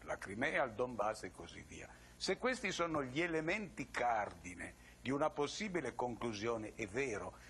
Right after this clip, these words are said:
se vogliamo porre fine a questo scempio, bisogna costringere non Zelensky, Zelensky e Putin a sedersi ad un tavolo. Quindi l'azione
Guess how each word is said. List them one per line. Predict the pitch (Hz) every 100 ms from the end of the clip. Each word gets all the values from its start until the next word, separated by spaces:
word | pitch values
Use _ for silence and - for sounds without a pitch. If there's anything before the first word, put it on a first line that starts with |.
| -
se | - 127
vogliamo | 143 143 208 226 175
porre | - 175 202 151 139
fine | 123 185 196 135
a | 107
questo | - 160 - 120 110
scempio, | - - 98 90 78 - 104 - - -
bisogna | - 165 220 226 185
costringere | 170 156 190 202 175 151 151 240
non | 269 269 143 101
Zelensky, | 123 117 113 107 - 110 101
Zelensky | 123 185 208 185 135 - - - -
e | 185
Putin | 185 - 143 - 151 175 - -
a | 123
sedersi | 131 165 156 202 233 - 220 214
ad | - 175
un | 185 190 -
tavolo. | 104 92 104 127
Quindi | 220 202 170
l'azione | 151 220 220 - 160 135 104 92 95